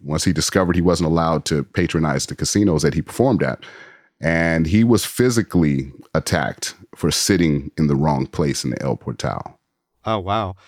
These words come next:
Speaker 2: As mayor, did he enact any, uh, specific policies, or was he behind any pushes, uh, from, uh, a policy standpoint that, that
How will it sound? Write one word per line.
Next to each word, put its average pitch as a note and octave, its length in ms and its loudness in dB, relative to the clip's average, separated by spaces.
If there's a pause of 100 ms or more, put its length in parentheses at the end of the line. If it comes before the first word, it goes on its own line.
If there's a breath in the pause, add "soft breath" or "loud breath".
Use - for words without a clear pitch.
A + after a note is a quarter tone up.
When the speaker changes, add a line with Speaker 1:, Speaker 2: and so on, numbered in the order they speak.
(260 soft breath)
Speaker 2:
As B2+ 240 0
mayor, B2+ 300 2
did F3 200 2
he F3 260 0
enact D3 460 0
any, C#3+ 380 -2 (120)
uh, A#2+ 220 2
specific B2 540 -8
policies, A#2+ 520 -2
or A2 40 -4
was G#2 160 -4
he A2+ 280 0 (240 soft breath)
behind G#2+ 720 0
any G#2+ 180 -2
pushes, A2 720 -2 (100)
uh, G2+ 160 -2
from, G2 540 -2 (320 soft breath)
uh, - 240 -2
a G2+ 180 -6
policy C3 580 0
standpoint C#3 680 -4
that, A2 260 0 (120)
that G2+ 280 0